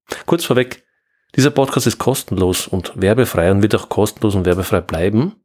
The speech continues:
Sie können mir aber helfen, indem Sie Bewertungen auf Podcast-Plattformen wie iTunes abgeben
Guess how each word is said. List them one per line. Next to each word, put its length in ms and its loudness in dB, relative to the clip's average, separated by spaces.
Sie 140 0
können 160 0
mir 60 2
aber 120 2
helfen, 380 2
indem 240 2
Sie 320 0
Bewertungen 500 2
auf 100 -4
Podcast-Plattformen 840 -2
wie 80 0
iTunes 480 0
abgeben 460 -2